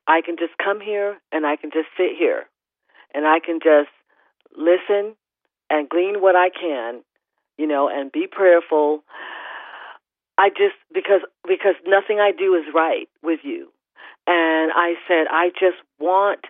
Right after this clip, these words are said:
to please the Lord. I just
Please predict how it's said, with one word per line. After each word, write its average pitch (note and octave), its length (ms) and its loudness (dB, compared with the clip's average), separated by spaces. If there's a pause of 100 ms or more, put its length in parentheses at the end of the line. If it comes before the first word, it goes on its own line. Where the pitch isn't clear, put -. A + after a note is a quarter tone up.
(360)
to - 80 -8
please F#3 420 -2
the C#3+ 160 -12
Lord. C#3+ 480 -10 (1040)
I A3 300 -2
just G3+ 160 0